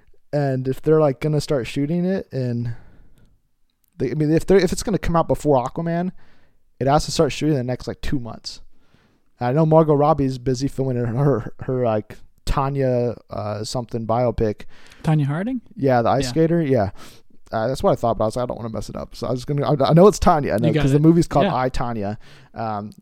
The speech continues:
Speaker 1: I know she's busy filming that right now in Atlanta, so it couldn't film anyways. So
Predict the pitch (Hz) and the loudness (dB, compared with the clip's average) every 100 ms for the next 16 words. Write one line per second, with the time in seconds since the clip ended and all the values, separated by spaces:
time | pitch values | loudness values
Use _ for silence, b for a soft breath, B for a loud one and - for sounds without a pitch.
0 | _ 117 139 170 185 143 160 147 160 139 | _ -6 -2 0 0 0 -2 -2 -2 0
1 | 135 127 127 127 117 - 143 127 117 - | 0 0 -2 -2 -4 -2 -2 -2 -2 -2
2 | 131 - 151 131 135 165 180 196 190 - | -4 -4 -4 -2 -2 0 0 0 -4 -10
3 | b b b b b _ _ 135 - 139 | b b b b b _ _ -8 -2 2
4 | 131 123 120 | 2 2 0